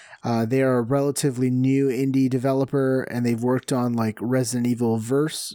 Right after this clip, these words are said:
R E Verse, um, however you wanna say it. And they have done, uh, porting slash support on other titles, mostly horror titles. They've done, like, a couple of, uh,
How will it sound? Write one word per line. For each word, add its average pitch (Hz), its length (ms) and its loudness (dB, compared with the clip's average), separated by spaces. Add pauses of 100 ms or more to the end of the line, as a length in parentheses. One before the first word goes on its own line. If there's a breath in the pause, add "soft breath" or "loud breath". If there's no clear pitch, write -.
R 123 200 0
E 120 100 0
Verse, 123 500 -2 (560 loud breath)
um, 113 420 -2
however 127 240 0
you 120 60 0
wanna 120 140 0
say - 300 0
it. - 160 -6 (400 loud breath)
And 131 240 0
they 127 100 2
have 123 220 0
done, 123 340 0
uh, 120 220 -4
porting 156 500 -2
slash 123 320 -2
support 135 460 -2
on 127 240 -2
other 120 260 -2
titles, 110 680 -4 (580 loud breath)
mostly 147 380 0
horror 135 260 0
titles. 127 520 0
They've 123 120 -2
done, 123 280 -2
like, 117 280 -4
a 110 220 -4
couple 123 360 -4
of, 117 120 -4
uh, 113 340 0